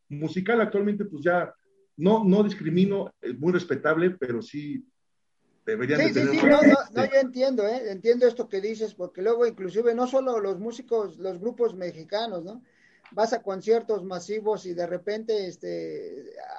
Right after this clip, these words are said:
Speaker 2: hasta son distintos, ¿eh? Que, que se, son grupos de rock, de metal, de esto y esto, pero sí, a, a lo mejor si eres un fan y los conoces, dices, "Ah, bueno, está tocando tal", pero sí, bien dices, es lo mismo, ¿no?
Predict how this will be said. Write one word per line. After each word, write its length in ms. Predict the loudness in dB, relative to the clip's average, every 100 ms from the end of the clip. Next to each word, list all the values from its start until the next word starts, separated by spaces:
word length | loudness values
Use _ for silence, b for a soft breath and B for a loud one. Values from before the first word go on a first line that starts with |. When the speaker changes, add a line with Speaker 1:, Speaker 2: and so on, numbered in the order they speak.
| -6
Speaker 2:
hasta 240 | -4 -4
son 200 | -2 -2
distintos, 560 | -2 -4 -6 -2 -2 0
¿eh? 180 | -4 -2
Que, 180 | -4
que 140 | 0 0
se, 200 | 0 -2
son 180 | -2 -2
grupos 360 | -4 0 -2
de 100 | -2
rock, 340 | 0 2 2 0
de 120 | -4
metal, 440 | -4 -6 -2 0
de 80 | 0
esto 140 | 0 0
y 80 |
esto, 320 | 0 0 -10 -12 _ _ _
pero 160 | 4 4
sí, 200 | 4 6
a, 120 | 6 4 0
a 40 | 0
lo 120 | 0
mejor 260 | 0 -2 -2
si 120 | -4
eres 240 | -2 -2
un 160 | -2 -2
fan 400 | 0 0 0 -2
y 140 | -4
los 200 | -2 -2
conoces, 480 | -2 -2 0 -2 -4
dices, 300 | -4 -4 -4
"Ah, 180 | -2 -2
bueno, 260 | 0 -2 -2
está 180 | -4
tocando 360 | -8 -6 -6 -2
tal", 180 | -2 -2
pero 180 | -4 -2
sí, 300 | 0 -2 -4
bien 280 | 0 0 0
dices, 320 | -6 -6 -2
es 120 | 0
lo 100 | 2 2
mismo, 340 | 0 -4 -12
¿no? 160 | -12